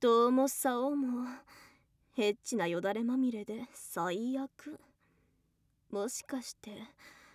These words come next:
私のオナニー見て、入れたくなったんじゃないの？生でチンポ入れて、中出しするまでパンパンつきたかったんでしょ？あなたって、私を満足させられる腰使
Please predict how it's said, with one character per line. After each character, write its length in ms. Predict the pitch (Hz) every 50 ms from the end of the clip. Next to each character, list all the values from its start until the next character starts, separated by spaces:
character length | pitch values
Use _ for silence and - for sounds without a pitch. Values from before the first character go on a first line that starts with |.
| _ _ -
私 460 | 254 269 277 - 311 330 - - 359
の 200 | 349 359 359 359
オ 80 | 392
ナ 160 | 392 415 403 381
ニ 260 | 330 277 247 208 185
ー 40 | 185
見 140 | 190 254
て、 160 | - _ - 262 247 233 240 247 262 - _ - - - - - - - _ _ _ _ _ -
入 120 | 285 285
れ 120 | 302 294
た 120 | - 311 -
く 120 | - 330
な 120 | 311 311 320
っ 40 |
た 160 | - - 294 277
ん 60 | 254
じ 100 | 247 240
ゃ 40 | 233
な 180 | 233 254 269
い 80 | 262 247
の？ 160 | 226 240 294 359 427 - _ _ _ _ _ _ _ _ _ _ _ _ _ _ _ _ _ _ _ _ _ _ -
生 320 | 208 214 202 220 220 208
で 140 | 170 170 165
チ 260 | - - - 220 233
ン 100 | 233 233
ポ 160 | - 196 180
入 120 | 175 180 170
れ 140 | 196 214
て、 140 | - - - 240 247 254 - - - - - - - - - _
中 300 | 262 262 285 - 339 320
出 140 | 302 339 349
し 40 | -
す 220 | - - 349 349
る 140 | 359 381 370
ま 120 | 392 392
で 300 | 359 349 302 262 233 233 - _ _ _ _
パ 200 | - - 269 269
ン 60 | 277 262
パ 180 | - 214 175
ン 80 | 170 175 -
つ 100 | - -
き 120 | - 254
た 140 | - 262 262
か 100 | - 277
っ 60 | 277 _
た 120 | - 208
ん 60 | 190
で 100 | 180 180
し 160 | 180 - - 247
ょ？ 200 | 247 320 415 - _ _ _ _ _ _ _ _ _ _ _ _ _ _ _ _ _ _ _ -
あ 120 | - 214 185
な 160 | 185 196 233
た 140 | - - 208
っ 60 | 185 _ _
て、 180 | - - 180 196 208 214 - _ _ - - - _ - _ _ _ _ _
私 500 | 247 254 262 - 294 311 - - 320 320
を 100 | 311 311
満 300 | 294 294 320 370 359 330
足 160 | 311 269 -
さ 160 | - - 247
せ 160 | - - 277
ら 100 | 254 269
れ 120 | 269 294 285
る 100 | 285 285
腰 300 | - 277 262 - 302 277
使 120 | - 339